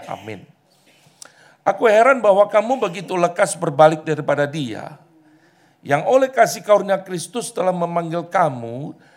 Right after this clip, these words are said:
dan mengikuti suatu Injil lain yang sebenarnya bukan Injil.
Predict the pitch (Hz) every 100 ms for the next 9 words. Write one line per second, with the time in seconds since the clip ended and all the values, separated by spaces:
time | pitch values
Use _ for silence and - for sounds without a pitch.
0 | _ - 151 165 160 170 165 165 - 240
1 | 240 226 214 156 190 - 170 180 160 151
2 | 160 160 135 113 110 151 170 - _ -
3 | 240 220 165 214 196 185 185 190 247 180
4 | - 175 175 190 170 147 226 160 110